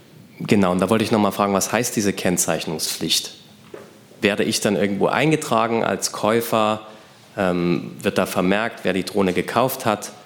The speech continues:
Und gibt es da ein Register? Ich meine, sonst würde das Ganze ja keinen Sinn machen.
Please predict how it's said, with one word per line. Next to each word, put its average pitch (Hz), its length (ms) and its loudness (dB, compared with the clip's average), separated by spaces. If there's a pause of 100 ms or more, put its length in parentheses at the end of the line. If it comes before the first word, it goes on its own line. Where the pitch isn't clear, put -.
(600)
Und 95 220 -6
gibt - 180 0
es - 120 0
da 95 100 2
ein 87 80 0
Register? 104 760 0 (260)
Ich - 80 -10
meine, 87 160 2
sonst 87 180 -4
würde 98 120 2
das - 100 -4
Ganze 90 220 0
ja 85 80 2
keinen 90 200 -6
Sinn 98 140 -2
machen. 80 260 -4